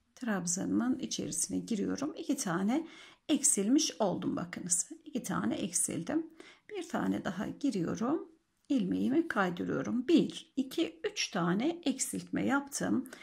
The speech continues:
Bir, iki. İki tane zincirimi çektim. Aynı yere batıyorum. Sonrasında başını dolayıp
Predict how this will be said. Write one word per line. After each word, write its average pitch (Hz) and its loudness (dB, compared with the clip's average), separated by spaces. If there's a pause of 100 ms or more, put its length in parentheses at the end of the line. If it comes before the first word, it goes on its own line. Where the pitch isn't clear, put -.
(400)
Bir, 254 0 (580)
iki. - -2 (220)
İki 320 -4
tane 202 2 (480)
zincirimi 202 4
çektim. 240 0 (600)
Aynı 240 4
yere 240 2
batıyorum. - -6 (680)
Sonrasında 214 2 (1800)
başını 247 2
dolayıp 254 4